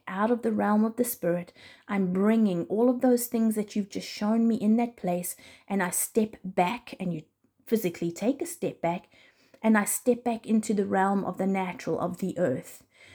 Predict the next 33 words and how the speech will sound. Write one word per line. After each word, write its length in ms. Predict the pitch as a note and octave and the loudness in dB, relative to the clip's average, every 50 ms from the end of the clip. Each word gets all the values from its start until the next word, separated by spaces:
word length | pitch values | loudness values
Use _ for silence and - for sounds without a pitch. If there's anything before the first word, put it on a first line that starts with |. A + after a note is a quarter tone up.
| - _ _ | -20 _ _
Now 340 | - G#3 A3 A3+ A#3 A#3 A#3 | 2 4 4 4 4 2 0
teach 480 | - - - C4+ B3 A#3+ - - - | -6 0 2 2 2 2 0 -4 -6
me 200 | - C4+ - - | -4 -4 -4 -4
how 280 | - - - G3+ G#3 A#3 | -8 -10 -8 -4 0 4
to 100 | B3+ A#3+ | 4 4
walk 420 | G#3 F#3+ G3+ G#3+ A3+ A#3 A#3 - - - | 4 6 6 6 6 6 2 -4 -8 -4
out 280 | F#3 E3+ D#3+ E3 - | -2 -2 -2 -2 -2
what 280 | - F#3 F#3 F#3 F#3 - | 0 0 0 0 0 -2
you've 160 | G3+ F#3+ - | -6 -6 -6
just 200 | - E3+ - - | -8 -10 -8 -6
shown 300 | - G3+ F#3+ F#3+ F#3+ F#3 | -4 -2 -2 0 0 0
me. 220 | D#3+ A2 - - - - - - - _ _ | -2 -2 -4 -8 -12 -20 -20 -20 -20 _ _
What 320 | - F#3+ A#3+ C#4 C4+ - | 6 6 6 6 6 4
do 200 | - C#4 C4+ B3+ | 6 6 6 6
I 140 | B3+ A#3 A3+ G#3+ | 6 4 2 2
do 460 | F#3+ F3 - - A3 A3+ G#3+ F3+ F3 | 0 -2 -2 -2 0 0 2 0 0
with 220 | E3 E3+ E3 - | 0 -2 -2 -2
what 260 | F#3+ F#3 F3+ F3+ - | -2 -2 -2 -2 -4
you 120 | - F3+ E3+ | -6 -6 -4
have 200 | F3 F3 F3 - | -6 -8 -8 -8
just 220 | - E3+ E3+ - | -8 -8 -8 -8
shown 340 | - - F3+ F3 F3+ F3+ D#3+ | -6 -4 -2 -2 0 0 -2
me?" 80 | G#2 - | -2 -4
Because 300 | - G#3+ - - C#4 E4 | -6 -2 0 2 2 2
it's 160 | E4+ - - | 2 2 2
not 180 | D4+ F4 F4+ | 2 0 0
just 220 | - - C#4+ - - | -2 -2 -4 -4 -2
for 100 | - A3+ | -2 -2
you, 220 | G#3 F#3 F3+ E3+ | 0 2 2 2
it's 180 | E3+ E3+ E3+ - | 2 2 0 -4
to 180 | - E3+ - | -6 -6 -6
actually 560 | - - - - - - - B3+ B3 - - - - | -6 -10 -12 -10 -12 -4 0 0 0 0 -2 -4 -4
execute 760 | A3+ A#3+ A#3+ - - B3 A#3+ - - - D#3 C#3+ - - - | -4 -4 -2 -2 -2 -2 -2 -2 -2 -2 -2 -2 -2 -8 -14